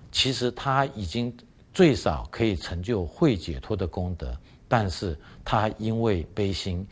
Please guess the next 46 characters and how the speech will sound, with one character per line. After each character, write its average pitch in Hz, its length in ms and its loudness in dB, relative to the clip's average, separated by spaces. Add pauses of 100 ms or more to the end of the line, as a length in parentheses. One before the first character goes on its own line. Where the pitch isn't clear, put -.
(140)
因 123 200 2
为 110 180 2
发 107 240 0
愿 101 220 0
成 85 300 -6
佛， 76 340 -4 (400)
而 98 280 0
留 104 260 4
获 131 200 6
润 113 260 4
生， 95 300 -2 (280)
留 107 240 4
最 147 280 4
后 117 240 4
一 113 140 0
分 113 280 0
私 107 220 -4
货， 92 320 -4 (140)
故 190 260 4
意 110 220 2
留 80 280 -2
最 92 200 -2
后 92 180 -2
一 85 80 -2
分 85 220 -4
私 92 200 -6
货 85 260 -6 (260)
来 90 200 2
润 107 380 2
未 139 160 6
来 90 160 2
生 98 240 -2
的 95 80 -2
菩 - 180 -6
萨 90 180 0
道 - 260 0 (380)
行， 73 300 -6 (360)
这 170 220 6
样 147 200 6
子 82 220 -4 (760)
能 110 240 2
够 117 220 6
行 98 360 -4
菩 98 120 -4
萨 95 200 2
道， 92 260 0